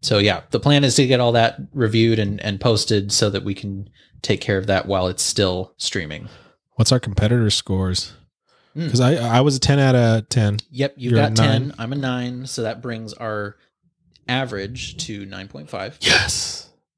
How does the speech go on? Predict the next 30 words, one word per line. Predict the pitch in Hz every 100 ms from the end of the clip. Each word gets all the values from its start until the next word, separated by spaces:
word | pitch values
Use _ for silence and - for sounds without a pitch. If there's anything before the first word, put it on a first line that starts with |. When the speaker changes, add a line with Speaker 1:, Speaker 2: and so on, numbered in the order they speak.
| -
Speaker 2:
I | 104
guessed | 104 101 98
that | 110 107
number | 104 101 104
in | 104
my | 101
mind. | 101 90 87 92 139 -
Speaker 1:
<laughs> | -
Good | 143
job. | - - -
Speaker 2:
Wasn't | 139 123 104
confident | 120 101 104 95
about | 92 92 90
it. | 92
<laughs> | 110 - 170 147 - - - - 170 180 - - - - - - - - - -
Uh, | 135 120 120 123 -
I'll, | 127 147
I'll | 131
pop | 131 151 131
first. | - 160 -
Rotten | 156 151 143
Tomatoes, | 131 131 160 175 196 - _ _ _
tomato | - 120 143
meter, | 147 156 175 - _
eighty-eight | 120 127 127 123
percent. | 117 - 135 156 - _ _
Audience | 110 123 123 104
score, | - 113 95 101 _
eighty-five | 120 117 107 107 104 98
percent. | 92 - 85 -